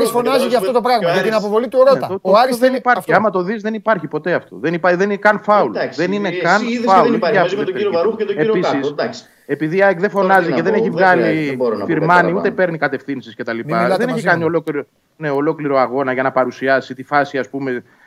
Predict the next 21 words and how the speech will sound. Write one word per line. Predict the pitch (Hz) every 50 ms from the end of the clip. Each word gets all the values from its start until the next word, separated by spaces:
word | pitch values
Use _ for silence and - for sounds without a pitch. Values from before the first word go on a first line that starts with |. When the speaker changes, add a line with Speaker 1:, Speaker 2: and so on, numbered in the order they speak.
| _
Speaker 3:
στην | _ - 151
κεφαλιά | 147 151 - 151 143 160 165 165
του | 165 151
Μάνταλου | 151 170 165 160 156 147 139
στο | - 147
πρώτο | 135 160 175 170 170
λεπτό, | 156 143 143 139 - 156 156 147
που | 139 147 156
μετά | 175 196 185 - 247 262
την | - 208
κεφαλιά | 214 202 196 185 185 180 175
του | 165 170
Μάνταλου | 160 175 175 165 156 151 147 147 135
που | 147
αποκρούει | 143 139 143 139 - 151 156 151
ο | 139
τερματοφύλακας | 147 139 143 135 131 131 151 143 127 131 127
του | - 135 135
Άρη, | 135 135
ο | 131 123 -
Κουέστα, | 123 127 131 123 - 123 110 107 101